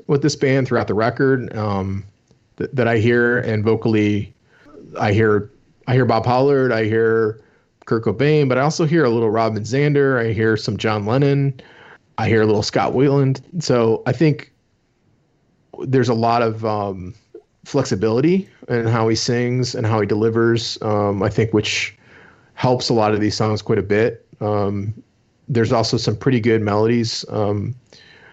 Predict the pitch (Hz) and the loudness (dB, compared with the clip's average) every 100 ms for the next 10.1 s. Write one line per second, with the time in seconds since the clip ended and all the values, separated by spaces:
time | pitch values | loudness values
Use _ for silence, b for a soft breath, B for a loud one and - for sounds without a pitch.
0 | B B - - 101 98 82 127 127 135 | B B -8 -2 0 -2 -2 0 2 4
1 | 131 131 117 127 127 113 110 120 120 123 | 2 2 2 0 0 -2 -2 -2 0 0
2 | 139 127 123 120 113 113 - _ _ - | -2 0 0 2 0 -2 -8 _ _ -8
3 | 117 113 107 - 123 113 - 120 120 123 | -4 -2 -4 0 0 0 2 0 2 -2
4 | - _ - 107 101 - 110 104 95 - | -4 _ 0 0 0 0 -2 -2 -4 -6
5 | - 101 110 107 110 113 101 101 110 110 | -2 0 2 2 2 2 2 0 -2 0
6 | 120 107 120 113 107 104 104 101 - _ | -2 0 0 0 -2 -2 -4 -6 -12 _
7 | B B B B B B 165 147 127 127 | B B B B B B 0 4 4 2
8 | 131 120 - 113 - - - - _ _ | 0 0 0 -4 -6 -10 -14 -20 _ _
9 | - 113 104 - 117 110 - 117 104 101 | -8 -4 -4 0 2 2 0 0 2 2